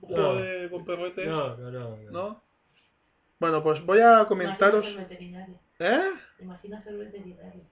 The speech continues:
Speaker 1: Hostia, no, no porque no lo he jugado.
Speaker 2: ¿Qué más?
Speaker 1: Eh, voy a hablar de la película esta que te he dicho yo, la de Eega,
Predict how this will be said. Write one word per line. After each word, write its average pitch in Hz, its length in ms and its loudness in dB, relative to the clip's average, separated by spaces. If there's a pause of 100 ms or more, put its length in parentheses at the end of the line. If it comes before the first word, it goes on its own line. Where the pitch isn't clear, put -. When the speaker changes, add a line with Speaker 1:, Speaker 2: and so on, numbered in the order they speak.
(140)
Speaker 1:
Hostia, 123 560 -14 (280)
no, 123 320 -12
no 151 160 0
porque 208 240 2
no 160 100 -2
lo 160 80 4
he - 80 0
jugado. 131 380 -6 (1200)
Speaker 2:
¿Qué 143 100 -12
más? 127 220 -6 (300)
Speaker 1:
Eh, 180 520 2
voy 196 100 4
a 220 60 4
hablar 220 320 2
de 190 200 -6
la 175 140 0
película 175 340 -2
esta 175 220 -6
que 156 100 -4
te 156 80 -6
he 151 80 -6
dicho 151 140 -10
yo, 151 120 -2
la 165 140 -4
de 139 200 -6
Eega, 147 720 -2